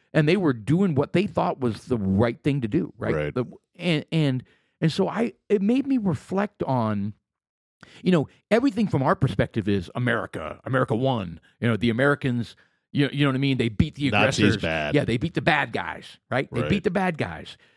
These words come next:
Speaker 1: uh, drove 'em back.
Speaker 2: The leadership was bad.
Speaker 1: Oh, yeah. The leadership was bad.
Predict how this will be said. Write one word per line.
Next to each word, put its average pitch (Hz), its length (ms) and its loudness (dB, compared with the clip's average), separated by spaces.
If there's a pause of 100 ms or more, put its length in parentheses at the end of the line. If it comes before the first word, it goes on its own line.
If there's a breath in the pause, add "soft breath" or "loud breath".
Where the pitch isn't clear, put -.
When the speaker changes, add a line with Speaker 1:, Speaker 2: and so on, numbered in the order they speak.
(140 soft breath)
Speaker 1:
uh, 117 120 -2
drove 180 300 2
'em 170 100 0
back. 135 260 -2
Speaker 2:
The 110 80 4
leadership 135 500 6
was 71 120 -4
bad. 60 440 -8
Speaker 1:
Oh, 180 100 4
yeah. 98 140 -2 (160)
The 131 80 0
leadership 147 320 -2
was 202 100 -4
bad. 90 220 -4